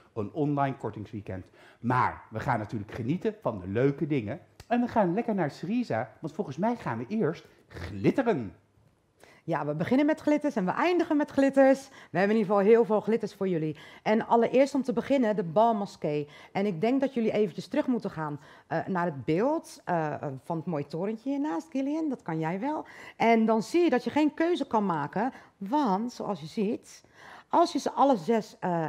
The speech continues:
Speaker 2: in wil kopen en dan zo in de salon neerzet, dan zie je een prachtige afbeelding van een masker. Dus ja, dat is echt, eh,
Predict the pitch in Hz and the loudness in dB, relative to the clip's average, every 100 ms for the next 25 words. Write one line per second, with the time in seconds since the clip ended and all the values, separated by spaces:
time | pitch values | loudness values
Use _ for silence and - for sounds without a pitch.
0 | - 175 202 180 170 - 339 339 165 151 | -4 -2 2 2 2 4 4 4 0 -2
1 | 165 160 170 165 - 214 254 214 147 - | -2 -2 -2 -4 -4 -2 0 0 -2 -4
2 | 185 - - - - 208 - 262 226 208 | -6 -8 -20 -14 -4 -4 2 2 4 0
3 | - - 330 330 294 - 247 208 175 196 | -2 4 4 4 0 0 -2 0 2 4
4 | 170 175 220 214 - - - 202 190 180 | 4 -2 -4 -8 -18 -14 -2 0 0 0
5 | 175 190 226 - - 135 87 - - 123 | 2 2 0 -2 -8 -6 -6 -14 -20 -18
6 | 120 120 120 - 185 - - 156 143 | -18 -16 -18 -12 -12 -12 -10 -8 -6